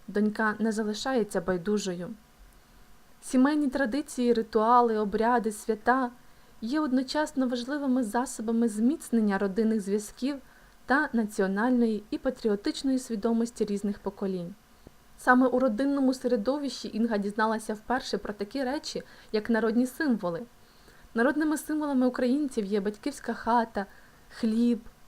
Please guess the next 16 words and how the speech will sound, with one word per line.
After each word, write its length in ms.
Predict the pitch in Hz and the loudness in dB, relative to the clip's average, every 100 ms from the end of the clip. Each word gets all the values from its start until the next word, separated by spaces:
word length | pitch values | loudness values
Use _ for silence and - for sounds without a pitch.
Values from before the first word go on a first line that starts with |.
| - - | -10 -4
вишитий 460 | 294 - 240 202 | -2 -2 0 0
рушник, 580 | 190 - - 226 247 - - - - - - | 0 -2 0 0 0 -4 -20 -20 -20 -6 -2
материнська 600 | 240 285 349 349 - 320 - | 0 0 0 -4 -6 -6 -4
пісня, 520 | 208 220 - 214 220 - - - | -4 -4 -4 -6 -6 -12 -20 -6
верба 440 | 185 196 175 226 | -2 -2 -2 0
і 100 | 254 | 0
калина, 680 | 247 185 202 226 233 202 196 - - - - - - - | 0 -2 -2 2 2 0 -6 -16 -20 -20 -20 -20 -20 -20
сорочка, 800 | - - 226 269 - - 214 214 - - - - | 0 4 4 4 0 -8 -8 -10 -12 -20 -20 -20
хрещатий 580 | - 254 247 311 330 269 | -2 0 0 0 -2 -2
барвінок, 720 | 185 190 185 214 214 190 - - - _ _ - - - - - | -2 -4 -2 -2 -2 -4 -12 -20 -20 _ _ -20 -20 -20 -10 0
писанка 720 | 262 277 247 226 233 208 208 - - - - | 0 0 -2 -2 -2 -4 -6 -14 -20 -20 -6
та 120 | 208 | -2
вірний 400 | 185 285 302 294 | 0 -2 0 -2
своєму 440 | 277 - 202 196 202 | -4 -4 -2 0 -2
краю 400 | - 202 190 202 | -2 -2 -2 -2
лелека. 540 | 190 185 180 - 175 | -2 -4 -6 -8 -12